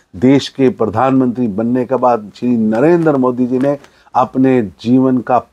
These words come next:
पल पल इन राज्यों को और पूरे भारत को आगे बढ़ाने में लगाया। और आज यही राज्य देश की तरक्की में पूरब से लेकर पश्चिम तक, उत्तर से लेकर दक्षिण तक सभी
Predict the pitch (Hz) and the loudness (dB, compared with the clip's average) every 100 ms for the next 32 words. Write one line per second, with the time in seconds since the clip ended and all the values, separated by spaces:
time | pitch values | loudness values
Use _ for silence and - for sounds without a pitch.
0 | - 139 147 139 127 - - 147 160 113 | -2 0 2 0 -2 -4 0 2 2 0
1 | 82 _ _ _ _ _ _ _ _ _ | -6 _ _ _ _ _ _ _ _ _
2 | _ _ _ _ _ _ _ _ 151 160 | _ _ _ _ _ _ _ _ 2 4
3 | 156 147 143 123 - _ 107 117 113 110 | 4 4 2 0 -6 _ -2 0 0 2
4 | 135 127 107 160 175 190 220 233 214 131 | 2 2 -2 -2 2 4 4 4 2 0
5 | 120 123 117 123 113 110 110 107 104 104 | -2 0 -4 -4 -4 -4 -6 -6 -6 -8
6 | 104 98 92 104 135 175 - - - 113 | -8 -8 -4 0 4 2 0 -12 -4 -4
7 | - 117 127 131 127 101 117 143 147 110 | 0 2 4 2 0 -2 -2 0 0 0
8 | 104 101 113 156 170 _ _ _ _ _ | -2 -2 -4 -4 -4 _ _ _ _ _
9 | - 120 135 - - 120 - 117 120 - | -2 2 2 2 -4 -4 -2 -2 -2 -4
10 | 139 143 156 165 _ _ _ _ _ - | -4 0 0 0 _ _ _ _ _ 2
11 | 123 127 131 - 110 110 110 95 - 98 | 4 4 2 0 0 0 -2 -8 -10 -12
12 | - 117 107 107 - - 107 - 117 - | -10 -8 -6 -8 -8 -10 -10 -2 -2 0
13 | 101 98 - 90 80 - - 104 98 98 | -2 -2 -2 -6 -6 -10 -6 -6 -6 -10
14 | - - _ - - 196 220 247 | -12 -20 _ -10 -4 0 4 2